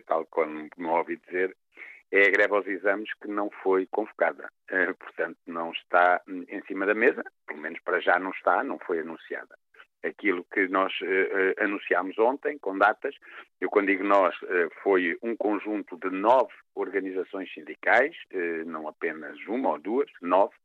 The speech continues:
ehm, e que passa por um plano de lutas, mas como nós sabemos, os planos de luta não são a mesma coisa que os calendários religiosos. Os calendários religiosos, sabemos que temos o Natal a vinte e cinco de dezembro,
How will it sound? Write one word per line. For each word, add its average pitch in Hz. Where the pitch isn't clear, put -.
ehm, 104
e 127
que -
passa 104
por 139
um 147
plano 95
de 92
lutas, 117
mas 139
como 147
nós 135
sabemos, 110
os 117
planos 120
de 90
luta 113
não 120
são 120
a 113
mesma 117
coisa 123
que -
os 123
calendários 123
religiosos. 165
Os 82
calendários 95
religiosos, 113
sabemos 92
que -
temos 85
o 95
Natal 95
a 80
vinte 82
e -
cinco 85
de 87
dezembro, 208